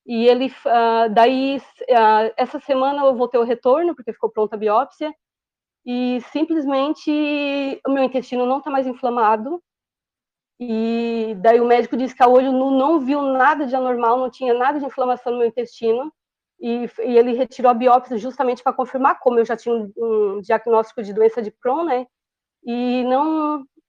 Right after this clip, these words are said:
me livrei dos remédios. Cinco anos tomando medicamento a cada oito horas, e faz dois dias que eu não tô mais tomando nenhum remédio,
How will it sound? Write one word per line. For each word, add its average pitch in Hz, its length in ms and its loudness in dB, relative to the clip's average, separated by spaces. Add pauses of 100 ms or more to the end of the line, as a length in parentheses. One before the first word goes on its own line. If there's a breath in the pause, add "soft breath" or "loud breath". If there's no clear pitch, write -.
(600)
me 247 220 0
livrei 262 300 2
dos 262 120 -8
remédios. 262 520 -4 (600)
Cinco 311 280 -6
anos 285 220 -6
tomando 240 1000 0 (220)
medicamento 247 600 -2
a 247 40 -8
cada 247 420 -2
oito 247 320 -2
horas, 247 340 0 (960)
e 220 640 -6 (200)
faz 226 200 0
dois 262 220 0
dias 277 240 -4
que - 80 -8
eu 269 40 -4
não 247 180 -2
tô 247 160 -4
mais 233 180 -4
tomando 233 220 2
nenhum 247 100 -2
remédio, 247 520 -6